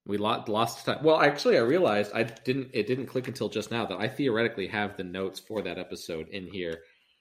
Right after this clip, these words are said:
somewhere, because this is my same notebook. It's you,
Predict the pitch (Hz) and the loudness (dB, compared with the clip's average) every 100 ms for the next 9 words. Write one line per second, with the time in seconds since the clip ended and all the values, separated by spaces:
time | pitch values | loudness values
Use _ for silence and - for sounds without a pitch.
0 | _ _ - 123 107 90 95 104 139 147 | _ _ -2 -2 0 -4 -4 0 0 0
1 | 143 - 95 - 101 90 101 98 - 90 | -4 -4 -6 -4 -6 -4 -6 -6 -12 -12
2 | 90 - 117 117 113 | -10 -2 0 0 -4